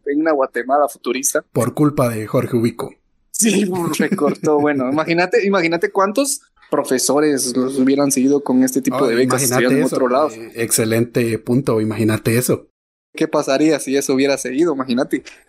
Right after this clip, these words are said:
Speaker 1: le-, la clase de educación que tendríamos hoy en día. Pero bueno,
Speaker 2: Sí,
Speaker 1: a ver,
Speaker 2: y la
Speaker 1: ¿qué,
Speaker 2: cantidad
Speaker 1: qué
Speaker 2: de,
Speaker 1: pasó con
Speaker 2: de profesionales, de gente que hubiera llegado al Estado con grandes estudios, pero no fue así.
Speaker 1: <laughs>
Speaker 2: Bueno, en el caso de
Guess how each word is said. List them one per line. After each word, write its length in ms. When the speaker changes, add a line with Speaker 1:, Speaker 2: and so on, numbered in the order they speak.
Speaker 1:
le-, 220
la 180
clase 280
de 60
educación 600
que 180
tendríamos 920
hoy 200
en 100
día. 240
Pero 180
bueno, 240
Speaker 2:
Sí, 100
Speaker 1:
a 60
ver, 180
Speaker 2:
y 120
la 180
Speaker 1:
¿qué, 60
Speaker 2:
cantidad 400
Speaker 1:
qué 60
Speaker 2:
de, 60
Speaker 1:
pasó 300
con 140
Speaker 2:
de 60
profesionales, 1000
de 100
gente 320
que 320
hubiera 300
llegado 680
al 200
Estado 540
con 160
grandes 380
estudios, 540
pero 260
no 220
fue 160
así. 240
Speaker 1:
<laughs> 180
Speaker 2:
Bueno, 260
en 80
el 160
caso 400
de 580